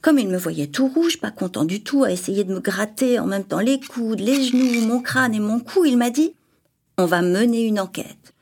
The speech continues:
Une enquête, Oups ? Mais on n'est pas des détectives. Et puis enquêter sur quoi ? On ne nous a rien volé. On va chercher le coupable. Ah, j'ai compris.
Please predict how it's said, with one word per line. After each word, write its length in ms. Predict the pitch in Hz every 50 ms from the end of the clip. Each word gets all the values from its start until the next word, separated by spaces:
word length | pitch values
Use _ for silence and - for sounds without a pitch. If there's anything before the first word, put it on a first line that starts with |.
| _ _ _ _ _ _ _ _ _ -
Une 180 | 233 196 165
enquête, 540 | 160 156 156 - - 160 170 233 294 - - - -
Oups ? 400 | 269 320 381 - - - - - _ _ _ - - - - - - 277
Mais 140 | 285 254
on 60 | 196 165
n'est 180 | 156 156 156
pas 200 | 156 - 170 175
des 140 | 170 185 185
détectives. 840 | 185 208 214 214 285 294 294 - - - 392 403 381 381 359 - - _ - - - - -
Et 80 | 294
puis 220 | 285 - - 277 - -
enquêter 440 | 285 302 294 - 294 285 - 277 262
sur 300 | 262 - 262 240 240 -
quoi ? 300 | - 240 233 233 240 240 - - - -
On 100 | 247 262
ne 120 | 240 226 208
nous 220 | 175 156 151 180
a 40 | 165
rien 220 | 170 196 220 247
volé. 480 | 254 269 302 330 349 370 370 370 - _ _ _ _ _ _ _ _ _ _ _ _ -
On 80 | 190 180
va 160 | 160 170 165
chercher 480 | - - - - 262 - - - 247 226
le 120 | 208 202
coupable. 540 | 208 - 180 - - 151 131 - - - - _ _ _ _ _ _ - - - - - - - - - -
Ah, 580 | 302 349 359 370 370 359 349 339 330 311 285
j'ai 380 | 262 226 220 262 339 359 359 359
compris. 880 | - - 277 269 262 262 - - - - 294 311 302 285 269 247 240